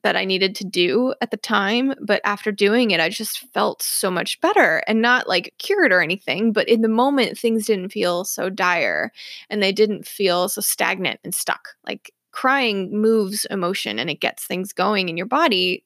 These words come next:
to clear a path for something better. So for me, crying really helped. Uh, that kind of just, it moved things along, it broke things up, and it got me to feel a little bit of stuff because,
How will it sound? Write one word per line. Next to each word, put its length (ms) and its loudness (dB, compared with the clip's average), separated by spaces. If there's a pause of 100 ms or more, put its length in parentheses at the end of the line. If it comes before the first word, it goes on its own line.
to 340 0
clear 300 2
a 40 0
path 340 -4
for 100 -10
something 380 -8
better. 360 -6
So 280 -4 (440)
for 120 0
me, 380 2 (160)
crying 440 2
really 220 -2
helped. 480 -4 (640)
Uh, 240 2
that 200 0
kind 160 -2
of 100 -2
just, 340 -4
it 80 2
moved 240 4
things 220 0
along, 400 4
it 100 -2
broke 200 0
things 220 -4
up, 360 2
and 140 0
it 120 -2
got 180 0
me 160 2
to 480 0
feel 600 4
a 40 0
little 180 2
bit 120 0
of 80 -4
stuff 420 -2
because, 460 -2